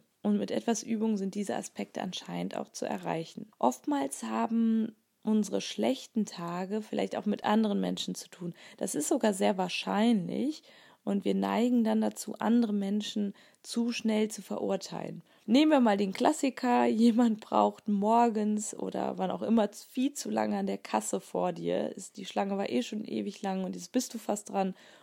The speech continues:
und dann muss die Omi, die da vor dir an der Kasse steht, auch noch jeden Pfennig aus ihrer Geldbörse zusammenkratzen.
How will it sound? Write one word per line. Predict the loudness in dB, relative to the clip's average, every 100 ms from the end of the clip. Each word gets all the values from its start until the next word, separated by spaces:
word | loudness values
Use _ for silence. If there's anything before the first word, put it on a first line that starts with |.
| -14
und | -6 -2
dann | 0 0
muss | 0 -4
die | -8 -2
Omi, | 2 6 4 2
die | 0
da | 0 -2
vor | 0 0 2
dir | 2
an | 0
der | -2
Kasse | -4 -6 -6 -10
steht, | -4 0 0 -2 _ _ _ -2
auch | 2
noch | 2 2
jeden | 2 2 2
Pfennig | 0 0 0 -4
aus | -4
ihrer | -2 -2 -2
Geldbörse | 0 -2 0 0 0 -4
zusammenkratzen. | -4 0 2 2 -2 -6 -6 -6 -6